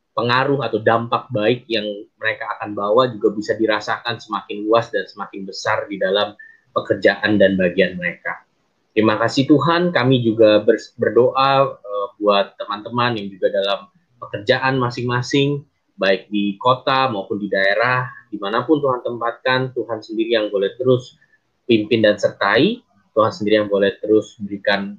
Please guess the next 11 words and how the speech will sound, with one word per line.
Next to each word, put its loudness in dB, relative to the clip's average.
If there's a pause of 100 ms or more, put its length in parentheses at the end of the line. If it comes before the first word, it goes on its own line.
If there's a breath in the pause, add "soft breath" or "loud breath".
(120)
kekuatan -2
dan -6
kesanggupan -6
untuk -8
boleh 0
menyerahkan 0
seluruhnya, 0
mengerjakan, 0
memberikan -2
yang -4
terbaik, -2